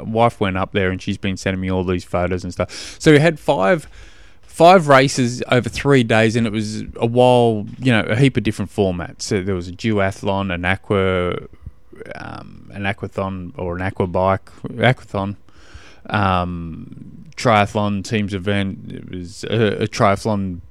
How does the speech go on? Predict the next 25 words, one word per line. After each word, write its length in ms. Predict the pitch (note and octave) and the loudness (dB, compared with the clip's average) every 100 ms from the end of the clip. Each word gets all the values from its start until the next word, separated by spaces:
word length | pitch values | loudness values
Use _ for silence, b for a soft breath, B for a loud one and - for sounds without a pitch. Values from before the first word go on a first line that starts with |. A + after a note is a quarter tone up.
| - - - | -18 -18 -12
b-, 100 | - F2+ | -8 -8
reverse. 960 | G2 G#2 F2+ G2 G2+ G2+ - - - A2+ - | -4 -4 0 2 4 2 0 -10 -8 -8 -6
Um, 640 | F#2+ F2+ F2 E2+ D#2+ - - | -6 -4 -6 -8 -14 -16 -16
there's 480 | - D#3 D#3+ C3 | -8 0 2 4
a 40 | B2+ | 4
wide 280 | C3 A#2+ F#2+ | 6 6 6
range 240 | F2+ F2+ | -2 -2
of 80 | E2 | -10
different 300 | - F2 D#2 | -12 -12 -8
things 200 | F2+ D#2+ | -8 -6
going 320 | F#2 F2 F2 | -6 -4 -4
on. 160 | D#2+ D2+ B B B B B B B B - | -6 -8 B B B B B B B B 2
And, 360 | D#3 D3 B2 | 4 4 4
uh, 140 | D3 B2+ | 4 4
so 160 | E3+ | 6
he's 140 | E3+ F#3 | 4 4
part 240 | E3+ D3+ | 6 6
of 60 | A#2+ | 4
the 80 | A2+ | -2
state, 520 | - C3 A#2 G#2 - | -2 2 2 2 -4
the 100 | B2 | -4
Tasmanian 520 | C3 A#2+ A2+ G#2+ G2+ | 0 0 0 -2 -2
State 320 | - G#2 - | 0 0 0
Series, 520 | - G#2+ F#2+ F#2+ G2 | -2 -2 0 -2 -4
it's 340 | G#2 - - | -6 -8 -12